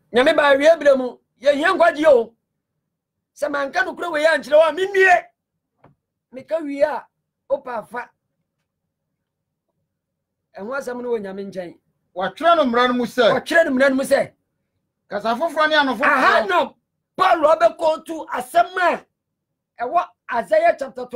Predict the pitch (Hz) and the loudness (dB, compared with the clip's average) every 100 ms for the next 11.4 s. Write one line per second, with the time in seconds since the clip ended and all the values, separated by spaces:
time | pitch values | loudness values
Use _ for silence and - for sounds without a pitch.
0 | 294 285 262 285 285 254 254 254 247 233 | -4 -2 -4 0 2 2 0 -4 -6 -4
1 | 262 262 180 160 240 - 240 262 285 226 | -6 -8 -12 -10 -10 -10 -10 -6 -6 -6
2 | 185 180 _ _ _ _ _ _ _ _ | -12 -16 _ _ _ _ _ _ _ _
3 | _ _ _ - - - 220 247 277 302 | _ _ _ -12 -12 -4 -4 -2 -4 -6
4 | 294 339 226 233 185 _ _ _ 285 277 | -8 -8 -4 -4 -6 _ _ _ -8 -8
5 | 247 262 233 240 220 226 233 247 - 156 | -6 -4 -4 -4 -6 -10 -10 -10 -12 -8
6 | 233 269 285 247 202 190 226 226 330 320 | -4 2 2 2 -4 -2 -2 0 2 2
7 | 254 233 214 196 226 277 - 220 226 202 | 0 0 2 2 2 0 -4 -2 -2 0
8 | 180 180 190 233 196 202 - 156 113 _ | 0 0 -2 -4 -4 -4 -8 -16 -16 _
9 | - 330 311 240 330 311 302 294 359 381 | 0 0 0 -6 2 2 2 -4 -4 -2
10 | 320 262 - 339 - 320 339 339 339 349 | -2 0 0 0 2 2 0 -2 -4 -4
11 | 247 254 226 180 | -4 -2 -4 -8